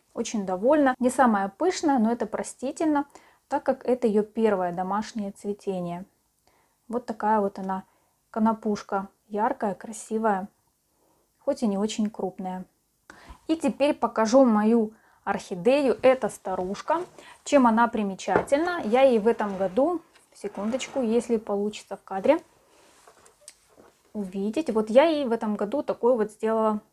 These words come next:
веночек. Здесь у меня переплетены два цветоноса. Никакой опоры нет. Изначально здесь была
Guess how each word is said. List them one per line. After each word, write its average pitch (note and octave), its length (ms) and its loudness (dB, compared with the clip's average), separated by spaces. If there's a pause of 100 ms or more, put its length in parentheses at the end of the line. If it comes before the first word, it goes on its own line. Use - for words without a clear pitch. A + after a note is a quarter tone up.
(100)
веночек. G3+ 760 0 (1400)
Здесь C#4 280 0
у A#3+ 40 4
меня A3+ 200 4
переплетены A#3+ 800 2
два G3 280 4
цветоноса. G#3+ 840 -4 (1600)
Никакой B3+ 440 6
опоры G#3+ 420 0
нет. C#4 380 0 (440)
Изначально B3 480 4
здесь A3 200 -2
была D4 380 6